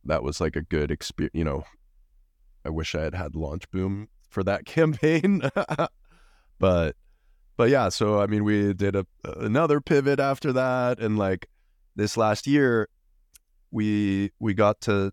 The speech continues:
sort of prototyping a new product, looking at our manufacturing processes, and just kinda, like, looking at what's working for the business, looking at what we, you know, initially set out to create, and then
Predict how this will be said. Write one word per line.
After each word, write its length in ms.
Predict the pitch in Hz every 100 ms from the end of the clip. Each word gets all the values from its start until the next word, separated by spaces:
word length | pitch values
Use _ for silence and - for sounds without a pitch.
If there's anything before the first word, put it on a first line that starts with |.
| -
sort 220 | - 110
of 80 | -
prototyping 600 | 107 101 - 95 92 90
a 60 |
new 160 | 87 87
product, 520 | - 127 120 110 -
looking 280 | 101 - 98
at 80 | 90
our 100 | 90
manufacturing 680 | 87 82 - 95 95 - 90
processes, 800 | - 90 82 82 - 87 82 - _ _ _ -
and 120 | 92
just 180 | 92 143
kinda, 200 | - 143
like, 260 | 113 92 - _ _ _ _ _ _ _ _ _
looking 500 | 92 92 95 117 107
at 160 | 92 -
what's 380 | 92 - - - _
working 480 | - 85 - 98 95
for 180 | - 92
the 100 | 80
business, 720 | 98 104 113 110 113 - - _ -
looking 340 | 98 104 87
at 120 | 78
what 280 | 82 85 80 _ _ _ _ _ _ _ -
we, 680 | 78 82 82 80 78 78 78 _ _
you 140 | 98 82
know, 260 | 76 78 -
initially 480 | 82 87 - - 80
set 300 | - 82 80
out 180 | 80 -
to 100 | -
create, 540 | - - 80 101 117 - _ _ _ _ _ - _ - -
and 240 | 92 85
then 360 | 82 78 80 73